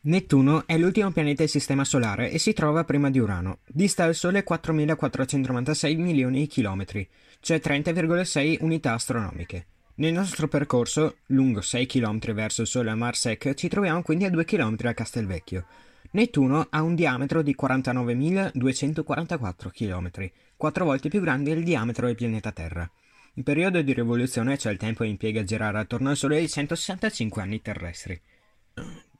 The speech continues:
Il periodo di rotazione, cioè il tempo che impiega a girare su se stesso attorno al proprio asse, è di sedici ore e sei minuti. I suoi satelliti naturali sono Tritone, Naiade, Talassa e Nereide. Sulla superficie ha una temperatura di meno duecento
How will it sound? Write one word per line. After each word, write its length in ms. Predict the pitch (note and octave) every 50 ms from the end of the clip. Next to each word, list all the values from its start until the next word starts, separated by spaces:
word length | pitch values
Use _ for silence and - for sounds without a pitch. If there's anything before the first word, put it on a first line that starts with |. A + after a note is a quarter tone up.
| _ -
Il 80 | B2+ B2+
periodo 460 | - C#3 C#3 C#3+ D#3 F#3 G3 E3+ D3+
di 100 | A#2+ B2
rotazione, 640 | A#2 B2 B2 - C3+ B2+ - - G#2+ G2 G2+ A2+ A2+
cioè 160 | - - G#2+
il 80 | G2 F#2+
tempo 300 | - A2 A2+ A2 - G#2+
che 60 | G#2
impiega 320 | G2+ - A#2 A#2 A2+ A2+
a 20 | G#2+
girare 340 | G2+ A2 A#2 A#2 A#2 A2+ -
su 160 | - - A2+
se 160 | - - C3
stesso 340 | - - - A#2 - - A2
attorno 280 | G2+ - A#2 A2 A#2+
al 60 | A#2+ -
proprio 280 | - A#2 - C#3 C3+
asse, 240 | A#2+ A#2+ - - F3
è 40 | F3
di 80 | F3 F3
sedici 420 | - - D#3 D3 D#3 D#3+ - -
ore 200 | F#3 D3 C#3 C#3+
e 40 | C3+
sei 160 | - - C3+
minuti. 440 | C3 B2+ G#2+ F#2 F2+ - - G2 - - _ _ _ _ _ _ _ _ _
I 100 | - C#3+
suoi 160 | - E3+ E3+
satelliti 540 | E3+ - F#3 - - F3+ F#3+ F#3 E3 - D#3+
naturali 500 | D3+ C#3+ C3 - D#3+ E3 E3 E3+ F3 E3+
sono 240 | - - A#2 - -
Tritone, 640 | - - C3 C3 - C3 B2 C3+ D#3+ E3+ D#3+ - -
Naiade, 640 | C#3+ C#3+ C#3+ C#3+ B2 B2+ B2 B2+ B2+ D#3+ D#3+ -
Talassa 460 | _ - F3+ D#3+ A#2 A2 - - - C3
e 60 | B2
Nereide. 560 | A#2+ A#2+ A2 F#2+ E2 D#2+ D#2+ E2+ F#2 E2+ - _ _ _ _ _ _ _ _
Sulla 260 | _ - - G3 G3 F#3+
superficie 540 | - G3 E3+ G#3+ F#3+ - D3+ C#3+ - -
ha 20 | D#3
una 100 | D#3+ D3+
temperatura 540 | - D#3 D3 E3 D3 D3+ D3 - D3+ D#3 D#3
di 140 | C#3+ C#3+
meno 280 | C3+ C3 C#3 D3 E3 E3+
duecento 540 | E3 D3+ D#3 C#3+ - B2+ C3 - D3+ C3+